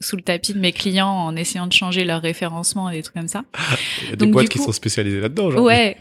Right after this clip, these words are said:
Speaker 1: oui, oui. Bah, ca-, bah, et c'était le cas de cette, euh, cette,
Speaker 2: Je
Speaker 1: euh, cette agence voulait se
Speaker 2: Mhm.
Speaker 1: positionner là-dessus. Donc, après, j'avais aussi des projets plus digitaux de communication digitale qui étaient moins, moins polémiques.
Speaker 2: Mhm.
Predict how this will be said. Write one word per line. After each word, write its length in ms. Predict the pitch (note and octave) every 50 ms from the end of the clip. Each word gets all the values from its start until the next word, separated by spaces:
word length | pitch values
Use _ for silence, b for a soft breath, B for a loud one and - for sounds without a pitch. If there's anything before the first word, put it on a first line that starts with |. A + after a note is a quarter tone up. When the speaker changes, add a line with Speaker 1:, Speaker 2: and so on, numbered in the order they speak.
| - A3
Speaker 1:
oui, 100 | A3 C4+ D4+
oui. 180 | D#4+ E4 - - -
Bah, 240 | F#3+ F3 D#3 D#3 E3+
ca-, 140 | - - - -
bah, 140 | - F3 E3 -
et 60 | F#3+
c'était 260 | - - G#3 - G#3+
le 60 | G#3
cas 160 | G3 A#3+ B3
de 40 | -
cette, 200 | - A3 G3+ -
euh, 180 | G3 F3+ E3+ E3+
cette, 240 | - - F3+ - G2
Speaker 2:
Je 60 | F#3
Speaker 1:
euh, 240 | F3 E3+ E3 E3 E3+
cette 200 | - F3+ F3 -
agence 300 | - E3+ A3 B3 C4 A#3+
voulait 160 | G3+ E3+ E3+
se 100 | G#2 G2+
Speaker 2:
Mhm. 100 | G2+ A#2
Speaker 1:
positionner 400 | D#3 G3 F3+ F#3 - G3 F3+ F3
là-dessus. 240 | E3 E3 E3+ - G#3+
Donc, 180 | F#3+ F3 E3+ - - - _ _
après, 300 | - E3 E3 - - G#3+
j'avais 240 | G#3 G3 E3 D#3+ D#3+
aussi 240 | D#3 E3 - - G3+
des 100 | F#3 F3+
projets 400 | E3+ - - F3+ F3 F3 F#3 F#3
plus 240 | F#3 - - F3 -
digitaux 560 | F3 E3+ E3 E3 E3 E3 - F#3+ F#3+ F#3+ F#3+
de 140 | F3+ F3 D#3
communication 560 | - F3 E3 E3 D#3+ D#3+ D#3+ D#3+ E3 - F3+
digitale 380 | E3+ E3 E3+ D#3+ - G3 G3 F#3+
qui 60 | -
étaient 420 | D#3 - E3+ D#3 D3 D3+ D3+ D#3 -
moins, 600 | E3 D#3+ D#3+ D#3+ D#3+ D#3+ D#3 D3+ D#3 D3+ D3+ E3 E3+ E3 E3 _ _ _ _ _ _ _ _ - - - _ _ _
moins 140 | F#3 F3 F3
polémiques. 760 | - - F3+ - - G3+ - - - C4 - - - - - -
Speaker 2:
Mhm. 460 | - - - A2 A2 A#2 C3 D3+ F3+